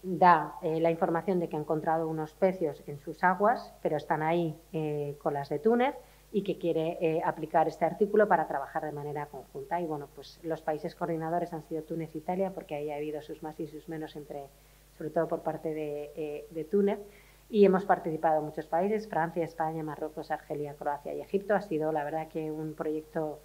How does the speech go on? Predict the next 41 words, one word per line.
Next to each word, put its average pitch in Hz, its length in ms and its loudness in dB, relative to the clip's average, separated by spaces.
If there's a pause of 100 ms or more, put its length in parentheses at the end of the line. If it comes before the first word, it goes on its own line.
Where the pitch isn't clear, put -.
(680)
de 196 100 6
gran 202 240 8
envergadura. 190 760 8 (120)
Hemos 180 220 0
conseguido 202 360 6
que 196 80 2
en 175 40 4
el 170 80 2
mismo 196 300 4
barco 214 300 8
se 165 440 -2
estuviesen 180 760 2 (120)
tanto 156 220 -2
Argelia 190 340 4
como 175 160 2
Marruecos, 202 440 4
que 165 120 -2
no 156 80 -2
es 156 80 -8
fácil, 214 360 4 (360)
para 147 260 -4
los 147 200 -8
que 147 300 -6
sabéis, 180 420 2
están, 160 480 -2
bueno, 175 160 -6
est-, - 120 -12 (260)
sabes 180 200 -4
que 170 80 -4
se 156 120 -2
llevan 175 240 8
tan 175 160 10
mal 196 280 8
que 196 80 -6
si 180 140 -6
quieres 165 360 -4
ir 196 200 4
de 170 240 2
Marruecos 170 840 -2 (680)
a 151 180 2
Egipto 208 600 2